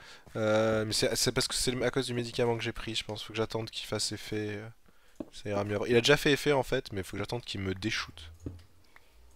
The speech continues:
Tada. C'était une vague sur les,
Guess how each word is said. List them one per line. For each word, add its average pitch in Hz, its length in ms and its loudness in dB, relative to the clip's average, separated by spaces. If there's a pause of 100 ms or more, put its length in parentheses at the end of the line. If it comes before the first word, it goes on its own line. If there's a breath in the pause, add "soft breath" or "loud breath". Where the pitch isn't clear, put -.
(1080)
Tada. 107 220 -6 (1900 soft breath)
C'était 113 320 -4
une 107 120 -2
vague 113 460 2
sur 104 360 -4
les, 101 260 -4